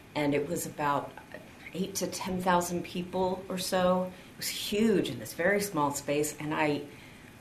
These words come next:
I remember that at the time, um, the Sanford Police Department was uninvolved in that rally. Uh, they had,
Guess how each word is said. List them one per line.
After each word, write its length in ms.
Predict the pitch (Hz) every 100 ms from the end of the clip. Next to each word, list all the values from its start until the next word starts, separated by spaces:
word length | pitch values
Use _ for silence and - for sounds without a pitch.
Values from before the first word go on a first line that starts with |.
| -
I 100 | 170
remember 480 | 170 170 190 214 185
that 440 | 180 165 - - - -
at 240 | 285 -
the 80 | 226
time, 580 | - 269 165 139 175 -
um, 460 | 151 143 135 139 - - -
the 100 | 170
Sanford 460 | 165 170 160 180 170
Police 420 | - 160 147 -
Department 480 | - 151 143 143 143
was 220 | 170 -
uninvolved 640 | - 143 135 147 131 123 135
in 60 |
that 160 | 127 123
rally. 320 | 120 - - - - - - - -
Uh, 280 | 151 147 151 143
they 160 | 143
had, 560 | 139 139 151 143 139